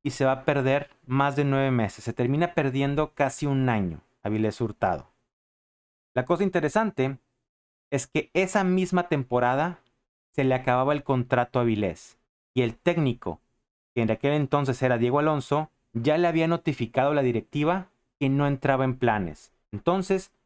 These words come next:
no iban a renovar a Avilés. Avilés se iba a quedar como jugador libre. Como jugador libre, que se iba a perder un año por lesión. Que necesitaba instalaciones, doctores,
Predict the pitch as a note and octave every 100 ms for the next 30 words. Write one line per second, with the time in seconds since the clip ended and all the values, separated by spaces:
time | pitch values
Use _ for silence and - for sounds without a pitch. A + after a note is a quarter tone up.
0 | _ B2 C3+ D3+ E3 D3+ F#3+ D#3+ B2 G#2+
1 | - A#2 A#2 A#2 A#2 A#2+ A2+ G#2+ G#2+ F#2
2 | - _ _ G#2+ A2+ A#2+ B2 E3 F3+ -
3 | _ _ _ C3+ D#3+ - C#3 B2 B2+ -
4 | _ _ - B2+ A#2+ - A#2 A#2 B2 B2+
5 | B2 C3+ C3+ G2 - _ _ _ _ _
6 | _ _ _ G#2 G2+ - G#2 A#2+ C#3+ F3+
7 | A#3 C#3+ D#3+ E3 _ _ _ _ _ _
8 | - G#2 B2+ C#3+ C#3+ A#2 B2+ C3+ C3 C3+
9 | B2 A2+ - G#2 G2 - A#2 F2 - _
10 | _ _ _ _ _ _ _ _ _ _
11 | - A#2+ A2+ - G2+ - C#3 C#3 D3 -
12 | _ C3 - G2 F2+ - D3 E3 D#3 D#3
13 | - - _ _ _ G2+ - D#3+ E3+ D#3
14 | D#3 - -